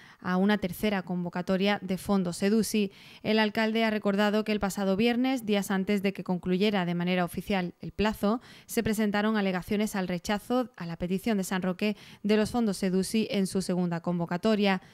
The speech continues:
Con esta reunión y las posteriores que se van a llevar a cabo, San Roque quiere adelantar el trabajo ante una presumible tercera convocatoria de fondos edusi, que al parecer estaría dotada con ciento ochenta millones de euros. El alcalde desveló que en esta tercera propuesta de la edusi se ahonda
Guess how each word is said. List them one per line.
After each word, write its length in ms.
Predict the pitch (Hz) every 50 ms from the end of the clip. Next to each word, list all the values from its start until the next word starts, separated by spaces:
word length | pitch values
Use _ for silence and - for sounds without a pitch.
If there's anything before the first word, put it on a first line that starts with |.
| - - - - -
Con 140 | - 233 226
esta 240 | 220 208 - 233 214
reunión 420 | 214 214 208 214 226 226 220 214
y 60 | 214
las 180 | 202 196 190 -
posteriores 720 | - 196 180 - 208 202 196 220 214 208 208 202 190 -
que 100 | - 202
se 140 | 180 - 196
van 200 | 202 202 196 185
a 60 | 180
llevar 240 | 175 180 175 175 165
a 80 | 165
cabo, 380 | - - 196 214 220 262 285 285
San 200 | - 240 214 196
Roque 420 | 196 196 190 - 214 214 220 214 - - - - _ _
quiere 380 | - - 240 226 196 185 180 - -
adelantar 580 | 190 180 170 180 180 185 190 196 226 226 208
el 140 | 196 185 175
trabajo 520 | - 175 175 180 180 180 - - 208 208
ante 260 | 202 185 190 - 190 190
una 220 | 190 196 202 202
presumible 560 | 196 185 175 - 190 185 185 185 190 214 208
tercera 380 | - 185 180 - - 233 208 185
convocatoria 580 | - 185 180 175 - 180 170 - 180 185 196
de 80 | 180 185
fondos 420 | 165 - 190 180 170 160 165 - 185
edusi, 440 | 185 202 220 214 - - 208 190 180
que 140 | - -
al 100 | 208 208
parecer 500 | 202 - 170 170 180 - - 226 196 214 - - - - - - -
estaría 400 | - 226 208 - 233 208 208 196
dotada 460 | 196 196 190 196 180 175 190 208 - - - - - _ -
con 160 | - 208 202
ciento 240 | - 220 226 202 196
ochenta 320 | 185 - 196 185 180 185
millones 440 | 175 180 170 170 175 175 175 170 165
de 120 | 190 190
euros. 400 | 180 175 180 180 180 170 175 - - - - - - - -
El 160 | - 226 220
alcalde 400 | 220 214 208 - 220 220 220 226
desveló 520 | 220 220 196 202 208 208 214 220 226 220 -
que 100 | 220 214
en 60 | 214
esta 260 | 208 196 - - 220
tercera 420 | 214 214 196 - 220 214 208 202
propuesta 600 | - 190 190 180 185 208 220 226 220 - - 254
de 120 | 233 233 214
la 180 | 190 185 180
edusi 520 | 180 175 190 220 226 214 - - 269 277 277
se 200 | - - - 196
ahonda 520 | 180 180 185 190 196 208 208 226 233 240